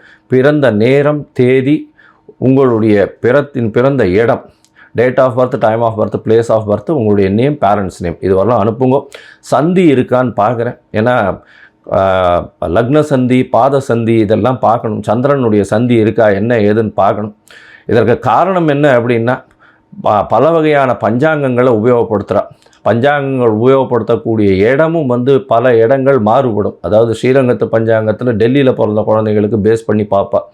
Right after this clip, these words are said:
அப்போ சூரிய உதயமே மாறும். அதனால சந்தி வரக்கூடிய வாய்ப்புகள் மிகவும் அதிகம். அவங்க வந்து, அ, மிருகசீரிஷ நட்சத்திரம் அப்படின்னு நினைச்சுட்டு இருப்பாங்க, ரெண்டாம் பாதம்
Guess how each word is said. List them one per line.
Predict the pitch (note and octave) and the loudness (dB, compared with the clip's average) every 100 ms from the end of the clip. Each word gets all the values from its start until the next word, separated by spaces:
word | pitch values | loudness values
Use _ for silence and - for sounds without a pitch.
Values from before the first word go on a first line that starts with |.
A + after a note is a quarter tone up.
| - - - - _ | -20 -20 -20 -20 _
அப்போ | A#2+ C#3 D#3 D3 C3+ - | -4 0 0 0 -2 -4
சூரிய | - D3 D#3 B2+ | 2 4 4 4
உதயமே | A#2+ C#3 C3+ C3+ G2+ | 2 2 2 0 0
மாறும். | G2 A#2 D3 _ _ - - | 0 0 -4 _ _ -12 -4
அதனால | A#2 B2+ C3 D3 | 0 2 2 0
சந்தி | C3+ C3 D3+ D#3+ | 0 0 2 2
வரக்கூடிய | C3+ B2+ A#2+ A2+ G#2 | 2 0 -2 0 2
வாய்ப்புகள் | F#2+ B2+ - A2 B2+ | 2 0 -2 -4 -2
மிகவும் | G#2 G2+ A#2 G#2+ | 0 2 2 0
அதிகம். | F2 G2 A2 G#2+ - _ | 0 0 0 -2 -8 _
அவங்க | G2+ A2+ A#2 | -2 0 0
வந்து, | A2+ B2+ A#2+ G2+ | 0 0 0 0
அ, | A2+ | 0
மிருகசீரிஷ | G#2+ G2+ G2+ A#2+ D#3 D3 C3+ B2 | 2 0 0 2 0 0 0 0
நட்சத்திரம் | B2 A2+ A#2 G#2 A#2+ G#2+ | -2 0 -2 -2 -2 -2
அப்படின்னு | G2+ C3 B2 | -2 -2 -2
நினைச்சுட்டு | A#2 B2+ A2+ | -2 0 0
இருப்பாங்க, | G#2+ A2 A2+ A#2 | 0 0 0 0
ரெண்டாம் | G#2 B2+ C3 | 2 0 0
பாதம் | A#2 G#2+ A2+ G#2+ | 0 0 -2 -6